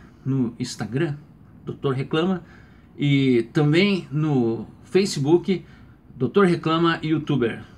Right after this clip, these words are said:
tá? Se gostou, dá um joinha no canal. Se não gostou, se inscreve aí pra ficar reclamando. E detalhe, galera, se não aguenta a verdade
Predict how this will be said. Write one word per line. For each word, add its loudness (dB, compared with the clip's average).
tá? 0
Se 2
gostou, 4
dá 4
um 4
joinha 0
no -2
canal. 0
Se 2
não 4
gostou, 4
se -8
inscreve 2
aí 2
pra -2
ficar -4
reclamando. 2
E 0
detalhe, 4
galera, -4
se -10
não -2
aguenta -4
a 0
verdade -6